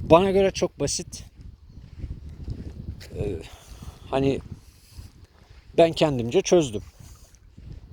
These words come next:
Yani yaklaşık iki yıl, iki yıldan fazla sürdü. Araştırdım. Ben kendimce çözdüm. İnançsız yaşam olmaz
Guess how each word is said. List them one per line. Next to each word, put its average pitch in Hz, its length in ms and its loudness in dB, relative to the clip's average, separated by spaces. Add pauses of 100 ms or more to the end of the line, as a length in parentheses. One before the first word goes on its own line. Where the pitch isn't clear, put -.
(120)
Yani - 320 -6
yaklaşık - 560 -6 (1600)
iki - 200 -2
yıl, 120 200 4 (120)
iki - 200 -4
yıldan 117 240 2
fazla 117 360 -2
sürdü. 92 420 -12 (220)
Araştırdım. 120 640 -4 (960)
Ben 123 140 -2
kendimce 104 480 -2
çözdüm. 123 480 -6 (1600)
İnançsız 139 760 0 (1900)
yaşam 123 460 2
olmaz 117 560 0